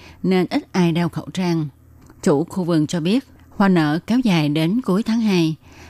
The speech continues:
Các loại hoa anh đào như hoa anh đào kép, anh đào Yoshino trong vườn của tôi cũng đang tiếp tục đua nhau nở. Ngoài ra, tại thành phố Miêu Lật, Ủy ban Nông nghiệp trồng hoa lỗ băng tại khu trồng trà Bát Giáp, rộng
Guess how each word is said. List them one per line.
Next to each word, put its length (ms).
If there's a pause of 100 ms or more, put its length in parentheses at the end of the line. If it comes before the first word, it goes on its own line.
(120)
Các 160
loại 180
hoa 220
anh 200
đào 400
như 340
hoa 220
anh 140
đào 260
kép, 220 (180)
anh 140
đào 340
Yoshino 520 (300)
trong 260
vườn 180
của 120
tôi 320 (200)
cũng 280
đang 240
tiếp 220
tục 280
đua 260
nhau 180
nở. 340 (580)
Ngoài 120
ra, 320
tại 120
thành 240
phố 220
Miêu 200
Lật, 200 (300)
Ủy 80
ban 160
Nông 180
nghiệp 220 (260)
trồng 240
hoa 160
lỗ 180
băng 280 (240)
tại 280
khu 280
trồng 260
trà 160
Bát 200
Giáp, 220 (420)
rộng 300